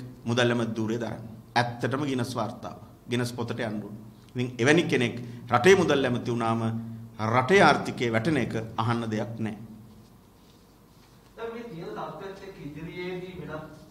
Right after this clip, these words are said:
Speaker 2: රජයක් බලයට පත් වෙනවා නම් නැත්නම් මේකට බාර ගන්න, අ, සුදුසුකම් තිබිය යුතු පක්ෂයක් සතු, තිබිය යුතු සුදුසුකම් මොනවාද?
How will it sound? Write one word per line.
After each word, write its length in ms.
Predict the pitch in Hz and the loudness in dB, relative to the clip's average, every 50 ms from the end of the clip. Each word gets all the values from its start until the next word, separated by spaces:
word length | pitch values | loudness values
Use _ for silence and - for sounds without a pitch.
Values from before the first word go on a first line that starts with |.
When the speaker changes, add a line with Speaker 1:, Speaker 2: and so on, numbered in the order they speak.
| - - - | -20 -20 -16
Speaker 2:
රජයක් 480 | 135 131 131 143 160 180 190 190 185 180 | -14 -14 -12 -12 -10 -6 -4 -4 -4 -4
බලයට 360 | 175 170 170 170 175 175 175 175 | -6 -8 -8 -8 -8 -10 -12 -12
පත් 240 | 175 180 175 170 - | -12 -12 -12 -12 -12
වෙනවා 340 | 175 175 175 170 170 - - | -14 -14 -14 -14 -14 -12 -12
නම් 160 | - 226 170 | -12 -12 -12
නැත්නම් 280 | 156 147 - - - 139 | -12 -14 -14 -14 -14 -14
මේකට 480 | 139 139 - - - - - - - | -14 -14 -14 -16 -16 -14 -14 -14 -12
බාර 220 | - - - - 160 | -12 -10 -10 -10 -10
ගන්න, 360 | 165 160 165 165 165 - 175 | -10 -10 -10 -12 -12 -12 -12
අ, 680 | 170 160 - - - - - - - - - - 123 120 - - - - - - - | -14 -14 -14 -16 -20 -20 -20 -20 -20 -20 -20 -20 -20 -20 -20 -20 -20 -20 -20 -20 -20
සුදුසුකම් 640 | - - 151 151 151 160 - 202 214 202 208 208 202 185 | -20 -18 -18 -16 -16 -16 -18 -18 -14 -10 -10 -8 -8 -10
තිබිය 280 | 165 185 180 170 185 190 | -12 -12 -14 -12 -12 -12
යුතු 160 | 196 185 175 | -12 -12 -12
පක්ෂයක් 520 | - - - - - - - 208 196 196 196 | -12 -10 -8 -8 -8 -10 -12 -12 -10 -10 -10
සතු, 260 | - 202 202 196 185 - - - - - 147 - - | -12 -12 -10 -10 -10 -12 -12 -14 -18 -18 -18 -20 -20
තිබිය 240 | - 175 170 214 | -18 -16 -12 -10
යුතු 140 | 214 214 - - | -10 -10 -10 -12
සුදුසුකම් 500 | - 214 - 220 - - 208 208 - - | -12 -14 -14 -12 -12 -8 -4 -4 -4 -4
මොනවාද? 400 | - - 165 165 165 160 147 | -4 -6 -6 -4 -4 -4 -4